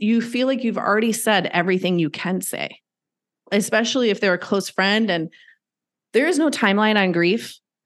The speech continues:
There just isn't. Grief is a hole that sometimes we learn to walk around and sometimes we forget is there and we fall into it. So you might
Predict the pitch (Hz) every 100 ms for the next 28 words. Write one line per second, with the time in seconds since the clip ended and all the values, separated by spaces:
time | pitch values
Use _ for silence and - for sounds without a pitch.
0 | _ - 202 202 214 - 180 180 226 233
1 | 240 180 - - - 196 233 269 - -
2 | - 214 196 196 175 170 - - 190 160
3 | 151 147 202 233 240 _ _ _ _ -
4 | 165 160 160 - - 185 180 185 208 202
5 | 202 208 208 - - - 185 165 185 214
6 | 175 160 180 175 156 165 190 - - _
7 | 180 175 170 180 190 185 190 202 202 185
8 | 156 170 175 156 160 156 160 160 151 151
9 | - 80 - _ _ _ _ - - _
10 | - - 180 175 170 - - 180 190 185
11 | 180 -